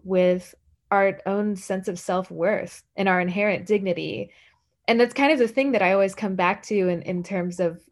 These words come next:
um, why Soul Force work is so important, because for me, that was life-saving, the amount of, of dignity that I felt that I was not entitled to as a queer person, as a brown person,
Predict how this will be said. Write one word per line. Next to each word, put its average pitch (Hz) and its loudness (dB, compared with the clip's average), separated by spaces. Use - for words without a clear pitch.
um, 165 -8
why 180 2
Soul 202 -4
Force 196 -6
work 180 -6
is 175 -8
so 175 -6
important, 220 -4
because 185 -6
for 190 -4
me, 233 0
that 180 -6
was 175 -4
life-saving, 180 -4
the 185 -2
amount 175 -2
of, 170 -6
of 180 -2
dignity 214 0
that 170 -2
I 175 2
felt 170 -2
that 170 0
I 175 0
was 196 0
not 170 0
entitled 220 4
to 160 -2
as 190 -4
a - -10
queer 220 4
person, 214 -2
as 208 -4
a 208 -2
brown 208 2
person, 202 -2